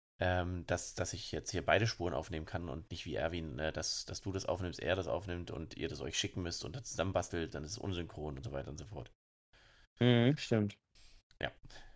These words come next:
Speaker 1: Deswegen, ähm, gucke ich mir das jetzt noch kurz an und, äh, bastel das hoch. Ich muss nämlich jetzt noch mal ganz kurz woanders hin.
Speaker 2: Ja.
Speaker 1: Ich muss nämlich unsere Trikots noch abnehmen von der, <laughs> von der Wäsche.
Speaker 2: Ach so, uh.
Speaker 1: Ja.
Speaker 2: Mhm.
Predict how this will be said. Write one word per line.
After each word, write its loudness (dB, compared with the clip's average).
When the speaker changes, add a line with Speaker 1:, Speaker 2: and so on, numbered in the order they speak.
Speaker 1:
Deswegen, 8
ähm, 8
gucke -4
ich -4
mir 6
das 2
jetzt 2
noch 2
kurz 0
an 4
und, 0
äh, 4
bastel 2
das 0
hoch. 2
Ich 0
muss 0
nämlich -2
jetzt -2
noch -2
mal 0
ganz -4
kurz -8
woanders 0
hin. -2
Speaker 2:
Ja. 12
Speaker 1:
Ich -6
muss 0
nämlich 2
unsere -4
Trikots -2
noch -6
abnehmen -6
von -8
der, -6
<laughs> -
von -6
der -2
Wäsche. -2
Speaker 2:
Ach 12
so, 10
uh. 6
Speaker 1:
Ja. -4
Speaker 2:
Mhm. 6